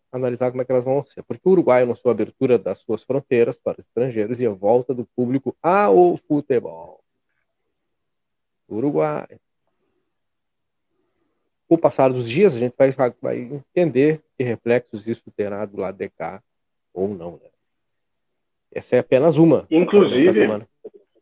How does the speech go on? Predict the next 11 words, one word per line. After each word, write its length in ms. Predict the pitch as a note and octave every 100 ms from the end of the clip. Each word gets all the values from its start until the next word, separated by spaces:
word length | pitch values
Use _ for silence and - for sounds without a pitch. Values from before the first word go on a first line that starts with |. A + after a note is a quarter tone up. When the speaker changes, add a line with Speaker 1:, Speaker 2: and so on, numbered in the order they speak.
| _ _ _ _ _ _ _ _ -
Speaker 2:
no 160 | D#3 - -
sábado, 640 | D3 F#3 F#3 A#2+ G#2+ - _ _
é, 680 | - A#2 A#2 A#2 A2+ A2 - -
eu 220 | B2+ C#3+
e 100 | C3
a 400 | A#2 G#2+ - - _ _ -
dona 240 | A#2+ B2
primeira-dama 640 | B2+ B2 B2+ A#2+ B2 B2+
demos 280 | A#2 A#2 A#2+
uma 220 | A#2 A#2 G#2+
volta, 540 | A2 B2 D#3 - -